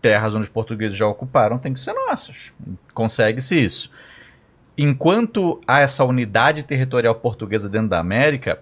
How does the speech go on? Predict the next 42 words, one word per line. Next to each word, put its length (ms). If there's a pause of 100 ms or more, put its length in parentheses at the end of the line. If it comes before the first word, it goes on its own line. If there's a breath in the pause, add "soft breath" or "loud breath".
a 140
América 400
espanhola, 360
ela 120
vai 200
se 120
dividindo. 540 (160)
A 80
América, 440 (360)
a 40
Espanha 360
colocou 340
aqui 160
um 100
vice-reino, 840
o 20
vice-reino 760 (340 soft breath)
do 160
Peru. 460 (840)
Que 80
era 120
todo 420
o 60
restante 360
da 60
América 220
Espanhola. 460 (600)
E 100
esse 220
vice-reino 480
vai 200
se 200
dividindo. 520 (460 soft breath)
Se 160
cria 140
depois 240
o 60
vice-reino 540
do 60
Rio 140
do 80
Prata. 520